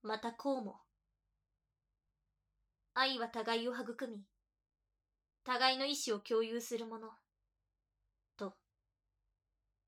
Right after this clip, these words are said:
果たして私は、旦那様の心を豊かにできたでしょうか。旦那様の心を育み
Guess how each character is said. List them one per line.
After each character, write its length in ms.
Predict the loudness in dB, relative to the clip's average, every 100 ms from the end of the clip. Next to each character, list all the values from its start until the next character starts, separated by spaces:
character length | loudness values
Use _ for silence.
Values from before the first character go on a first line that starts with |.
| _ _ _ _ _ _ _ _ _ _ _ _ _ _ _
果 140 | -4 0
た 120 | 0
し 60 | 0
て 140 | -4
私 420 | -4 -6 -8 -8
は、 220 | -8 -10 -16 _ _ _ _ _ _ _ _ _ _ 2
旦 180 | 2
那 80 | 2
様 260 | 0 2 2
の 120 | -2
心 320 | -4 0 2
を 60 | 2
豊 260 | 0 -2
か 80 | -2
に 100 | -2
で 140 | -2 -2
き 60 |
た 80 | -4
で 100 | -6
し 100 | -6
ょ 60 | -6
う 40 |
か。 200 | -8 -14 -18 _ _ _ _ _ _ _ _ _ _ _ _ _ _ _ _ _ _ _ _ _ _ _ _ _ _ _ 0
旦 180 | 2 2
那 100 | 0
様 240 | 0 0
の 120 | 0
心 360 | -4 -2 2 2
を 60 |
育 360 | 0 -4 -8 -12
み 180 | -12